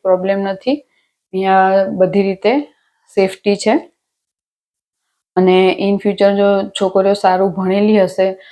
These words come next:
અને જો સારું કમાતી હશે, તો ઓશિયાળું જીવન નહીં જીવવું પડે, in future કોઈની સામે લાંબો હાથ નહીં કરવો પડે. હું મારી જ વાત કરું કે હું અહીંયા કેનેડા એકલી આવી હતી, તો મારે હજી સુધીમાં કોઈ પણ ટાઈપનું આવું કોઈ, અ,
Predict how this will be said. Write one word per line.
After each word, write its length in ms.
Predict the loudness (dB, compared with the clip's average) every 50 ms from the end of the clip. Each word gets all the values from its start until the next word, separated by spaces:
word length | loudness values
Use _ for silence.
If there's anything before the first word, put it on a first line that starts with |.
| -20 _ _ _ _ -8
અને 400 | -4 -2 0 0 0 0 0 0
જો 140 | 0 -2
સારું 340 | -2 0 0 -2 0 -2 -2
કમાતી 540 | -2 -2 -2 -2 -2 -4 -4 -4 -2 -2 -2
હશે, 200 | -2 -2 -4 -4
તો 400 | -4 -2 -2 0 0 -2 -2 -4 -4
ઓશિયાળું 540 | -4 -2 -2 -2 0 0 0 0 0 -2 -4
જીવન 460 | -4 -4 -2 0 0 0 0 -2 -6 -10 _ _ _ -6
નહીં 240 | -2 0 0 0
જીવવું 320 | 0 0 -2 -2 -2 -2 -2
પડે, 220 | 0 0 0 0 0 -2 -4 -6 -6
in 100 | -6 -6
future 340 | -6 -6 -8 -6 -6 -6
કોઈની 280 | -4 -2 -2 -2 -2 -2
સામે 320 | -2 -2 -2 -2 -2 -4 -4 -6 -10 -16 -20 _ _ _ _ _ _ -2
લાંબો 300 | -2 0 2 2 2 2
હાથ 200 | 2 2 0 -4 -8 -18 _ _ -6
નહીં 140 | -6 -4 -2
કરવો 300 | -2 -2 -2 -4 -4 -4
પડે. 220 | -4 -6 -6 -6
હું 480 | -8 -14 -20 -20 _ _ _ _ -2 0
મારી 240 | 0 2 2 2
જ 60 | 2 2
વાત 140 | 2 0 0 0
કરું 180 | 0 0 0 0
કે 140 | 0 -2
હું 240 | -2 -2 -2 -2 -2
અહીંયા 200 | 0 0 0 -2
કેનેડા 380 | -2 -4 -4 -4 -4 -2 0 0
એકલી 360 | 0 0 -2 -4 0 2 4
આવી 180 | 4 4 2 0
હતી, 300 | -4 -8 -10 -10 -12 _ _ _ _ _ _ _
તો 80 | -8 -4
મારે 300 | -4 -2 0 0 0 2
હજી 160 | 2 0 0
સુધીમાં 420 | 0 -2 -4 -6 -6 -6 -6 -2
કોઈ 160 | 0 0 0
પણ 360 | 0 0 -2 -2 -2 -2 -4 -8 -12 -20 _ _ _ _ _ _ _ _ -4
ટાઈપનું 440 | -2 -2 -2 -2 -4 -2 0 2 2
આવું 400 | 2 2 2 0 -2 -6 _ _
કોઈ, 500 | 0 2 4 4 4 2 2 0 0 -2
અ, 380 | -2 -4 -2 -2 0 0 -2